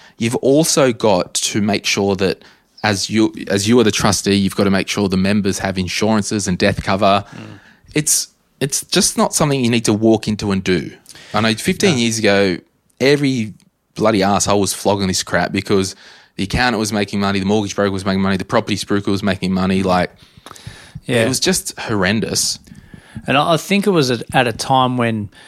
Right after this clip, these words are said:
Speaker 2: superannuation let them down G F C, which, um, probably said, "Well, okay, I'm gonna take it into my own hands now. I'm
Speaker 1: Mm.
Speaker 2: gonna go and buy property."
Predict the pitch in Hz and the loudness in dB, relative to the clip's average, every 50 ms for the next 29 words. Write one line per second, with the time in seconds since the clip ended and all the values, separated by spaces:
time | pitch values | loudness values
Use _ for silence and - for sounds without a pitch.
0 | - - - - 143 131 - 131 123 120 117 113 110 117 120 - - - 123 117 | -12 -8 -2 -2 -2 0 2 0 2 2 2 2 2 2 0 0 -2 -4 -4 -4
1 | 110 110 113 - - - 117 110 110 117 110 107 107 104 107 110 104 98 95 - | -2 -2 -2 -2 -2 -2 -4 -2 0 0 0 0 0 -2 0 0 -2 -2 -2 -4
2 | - - 117 113 110 104 101 104 101 - - - - - - - - 117 107 107 | -2 0 2 2 2 2 0 -2 -4 -6 -8 -8 -10 -12 -10 -8 -6 -4 -4 -4
3 | 107 104 101 - - - 123 110 107 104 104 - - 110 107 104 113 107 110 107 | -4 -6 -8 -6 -4 -2 -2 0 0 -2 -2 -2 -2 -2 -2 -2 -2 0 0 0
4 | 107 107 - 120 110 110 110 113 110 107 - 135 127 120 120 120 123 120 113 110 | -2 0 0 -2 0 0 0 -2 -2 0 0 2 2 2 2 0 -2 -2 -4 -4
5 | 107 107 110 123 135 131 113 120 117 113 110 113 117 120 123 127 123 117 117 113 | -2 0 0 0 0 0 0 0 0 0 0 0 2 2 2 2 2 2 0 0
6 | 113 110 113 110 107 104 107 107 98 - - - 143 139 - 117 - - | 0 2 2 2 2 2 2 0 0 0 2 2 2 2 2 -2 -4 -8